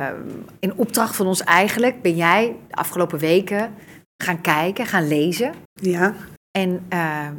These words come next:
Speaker 1: je bent heel veel tegengekomen en je hebt daar weer een mooi essay over geschreven, hè?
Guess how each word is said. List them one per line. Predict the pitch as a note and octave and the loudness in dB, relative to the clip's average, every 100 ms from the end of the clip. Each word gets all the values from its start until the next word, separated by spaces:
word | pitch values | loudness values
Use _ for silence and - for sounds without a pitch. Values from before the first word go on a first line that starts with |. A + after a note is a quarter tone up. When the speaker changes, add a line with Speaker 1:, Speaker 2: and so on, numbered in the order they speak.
| D3 - | -12 -4
Speaker 1:
je | |
bent | D#3+ D3+ | -2 -2
heel | C#3 A3 C#4 | 4 4 4
veel | A3 | 0
tegengekomen | - D#3+ - - F3 | -2 -2 -4 -2 -2
en | F#3 | 0
je | F#3+ | -2
hebt | D#3+ | 4
daar | G#3 D4+ | 8 8
weer | A3 | 6
een | E3 | 2
mooi | E3+ F3+ | 2 2
essay | A3 - C#3+ D3 | 0 2 0 -2
over | D3 - | -4 -8
geschreven, | - - C3 C3 | -8 -10 -10 -10
hè? | C#3+ | -12